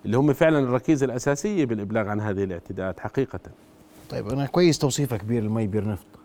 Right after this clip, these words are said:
Speaker 1: آه طبعًا، لأنه المي الآن أنت بتعرف لو يعني يبيع له باليوم ألف، ألفين دينار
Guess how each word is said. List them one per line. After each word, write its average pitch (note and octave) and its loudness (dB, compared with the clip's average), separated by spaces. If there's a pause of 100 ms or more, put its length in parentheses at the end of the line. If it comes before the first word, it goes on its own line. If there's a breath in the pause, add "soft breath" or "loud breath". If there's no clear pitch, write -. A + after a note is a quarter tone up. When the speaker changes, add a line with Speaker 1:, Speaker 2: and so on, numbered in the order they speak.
(180)
Speaker 1:
آه D3 6
طبعًا، D3 2
لأنه A2 0
المي A2+ 2
الآن G#2+ -2
أنت A2 -6
بتعرف A#2 -4
لو G2+ -2
يعني F#2+ -4
يبيع G2 -2
له F#2 -4
باليوم F#2+ -4
ألف، F#2+ -8
ألفين G2 -6
دينار F2 -8